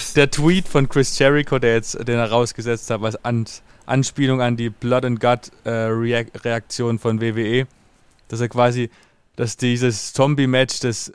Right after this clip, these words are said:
Wrestling-Business dreißig Jahre zurückversetzt. Das hatte ja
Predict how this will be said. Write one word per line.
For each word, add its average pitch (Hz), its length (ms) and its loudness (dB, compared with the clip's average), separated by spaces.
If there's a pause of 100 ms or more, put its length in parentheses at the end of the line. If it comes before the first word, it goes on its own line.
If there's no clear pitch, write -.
Wrestling-Business 120 840 -4
dreißig 113 440 -4
Jahre 120 260 -2
zurückversetzt. 113 1040 -4 (720)
Das 117 140 -10
hatte 120 180 2
ja 113 300 2